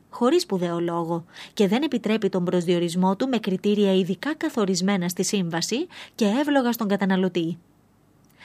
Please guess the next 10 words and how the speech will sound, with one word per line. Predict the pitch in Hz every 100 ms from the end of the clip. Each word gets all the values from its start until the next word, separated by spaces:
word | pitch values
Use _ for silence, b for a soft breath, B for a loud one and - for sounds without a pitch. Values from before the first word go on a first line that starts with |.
| B B
Περιορίζει | 226 220 214 240 247
την | 254 214
ευθύνη | 185 - 220
του | 196
προμηθευτή | 180 180 170 175 180 - 233
για | 220
κρυμμένα | 208 190 185 277 277
ελαττώματα | 233 180 208 220 214
του | 202
πράγματος. | 185 180 165 175 170 165 -